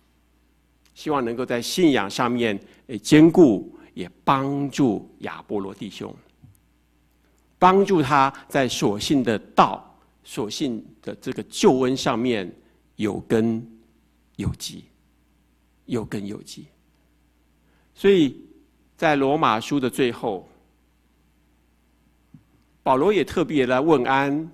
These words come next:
百基拉跟雅居拉，他们不但在基督里同工呢，他们也曾经为了救保罗，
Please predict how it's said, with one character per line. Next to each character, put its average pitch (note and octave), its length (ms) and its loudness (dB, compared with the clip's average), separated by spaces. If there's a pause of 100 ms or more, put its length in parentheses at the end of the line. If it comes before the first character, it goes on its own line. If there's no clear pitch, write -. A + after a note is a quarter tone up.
百 A2+ 140 -2
基 G2 180 -10
拉 A#2+ 140 -6
跟 A2 160 -4
雅 F#2+ 140 -4
居 G#2 180 -6
拉， F#2 240 -8 (1000)
他 C#3+ 160 4
们 C3 240 2
不 A#2+ 160 -10
但 A#2+ 260 -2
在 A#2 200 -4
基 B2+ 240 -2
督 B2+ 180 0
里 G2 140 -6
同 G2 340 -10
工 A#2+ 240 -4
呢， F#2 120 -12 (1080)
他 C#3 180 -2
们 G#2+ 320 -2
也 G#2 140 -4
曾 A#2+ 200 -8
经 C#3 200 -6
为 E3 120 2
了 C#3+ 80 4
救 E3+ 240 6
保 G2+ 280 4
罗， G2+ 520 -2